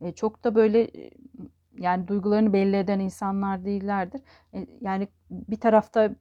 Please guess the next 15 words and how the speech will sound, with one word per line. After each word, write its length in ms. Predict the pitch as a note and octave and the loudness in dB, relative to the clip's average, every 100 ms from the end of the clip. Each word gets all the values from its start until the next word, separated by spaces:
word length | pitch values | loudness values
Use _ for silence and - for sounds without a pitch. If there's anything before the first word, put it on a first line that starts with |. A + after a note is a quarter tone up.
| - | -6
insanlar 540 | G3+ G3 G3+ G3+ G3+ | -6 -4 -4 -2 -4
senden 360 | - G3+ G#3 G#3 | -4 -4 -2 -2
hoşlanıyor 520 | G3 - G3+ G#3 F3+ | -4 -6 -4 -4 -4
diyordur. 300 | E3+ E3 B3+ - | -8 -6 -8 -8
E, 80 | - - | -12 -14
sizin 280 | - G3+ G#3 | -14 -6 -2
yanınıza 320 | A3+ G#3 G#3 | 0 0 0
geldiği 300 | G3+ G3+ G3+ | 0 -2 -2
zaman 220 | G3+ G3 | -4 -4
siz 280 | G3+ - G3 | -4 -8 -8
böyle 360 | F#3+ F#3+ F#3 F#3 F#3+ _ _ _ _ _ | -4 -4 -4 -8 -14 _ _ _ _ _
beton 300 | F#3+ - G#3+ | -10 -6 -4
gibi 200 | G#3+ F#3+ | -2 -4
duruyorsanız, 720 | G3 A3+ G#3 - F3 C4 - _ _ _ _ _ _ _ _ _ - | -2 0 0 -4 -2 -2 -2 _ _ _ _ _ _ _ _ _ -6
e, 240 | F#3 F#3+ | -2 -2